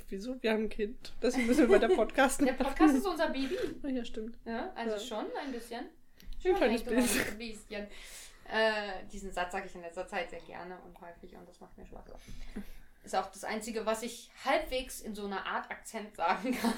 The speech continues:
Speaker 2: Ich kann sowas sonst nicht. Maria ist unsere... Ähm, Stimmennachahmerin.
Speaker 1: Ja.
Speaker 2: Und kann sehr schön Bravo-Fotostories mit verschiedenen Rollen vorlesen.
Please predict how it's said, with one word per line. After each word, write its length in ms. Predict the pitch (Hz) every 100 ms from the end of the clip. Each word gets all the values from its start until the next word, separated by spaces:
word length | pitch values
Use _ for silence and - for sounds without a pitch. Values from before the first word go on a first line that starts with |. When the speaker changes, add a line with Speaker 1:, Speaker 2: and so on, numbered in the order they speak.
| 285 269
Speaker 2:
Ich 140 | 285
kann 260 | - 277 262
sowas 260 | 277 226 220
sonst 300 | 202 - -
nicht. 220 | 240 339
Maria 360 | 208 185 220 247
ist 80 | 196
unsere... 440 | 202 202 196 190 196
Ähm, 300 | 190 190 185 - -
Stimmennachahmerin. 1200 | - - 226 220 185 170 196 - 185 185 185 208 -
Speaker 1:
Ja. 180 | 240 - - - - -
Speaker 2:
Und 120 | 208
kann 200 | 220 202
sehr 240 | 202 247 254
schön 400 | - 226 226 214
Bravo-Fotostories 1080 | 175 185 208 202 202 208 - 180 180 190
mit 160 | 190 180
verschiedenen 460 | 190 - 190 190
Rollen 280 | 180 175 190
vorlesen. 480 | 202 196 202 220 254